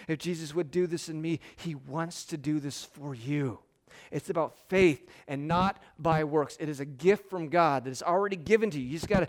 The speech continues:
you gotta reach out and take it. And here's some of the grace that we have received. And this is what this book, again, is all about. It's about the grace, getting those things we don't deserve. And here's what we've already looked at. These are all the things we don't deserve.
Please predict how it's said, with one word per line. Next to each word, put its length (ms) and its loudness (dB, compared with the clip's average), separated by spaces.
you 80 -6
gotta 160 6
reach 260 0
out 160 4
and 140 -10
take 340 0
it. 140 -4
And 100 -8
here's 260 10
some 220 2
of 60 2
the 260 6
grace 420 6
that 140 -4
we 140 4
have 100 2
received. 540 -2
And 100 -4
this 80 -8
is 60 -8
what 100 2
this 140 -6
book, 180 2
again, 220 0
is 100 -4
all 200 4
about. 360 2
It's 140 -4
about 140 -6
the 60 -6
grace, 480 2
getting 320 6
those 200 6
things 280 0
we 220 6
don't 420 2
deserve. 420 4
And 100 -6
here's 200 -4
what 100 -6
we've 160 -2
already 220 6
looked 280 2
at. 260 -2
These 80 -4
are 40 -2
all 280 10
the 80 -4
things 280 0
we 120 0
don't 300 2
deserve. 420 6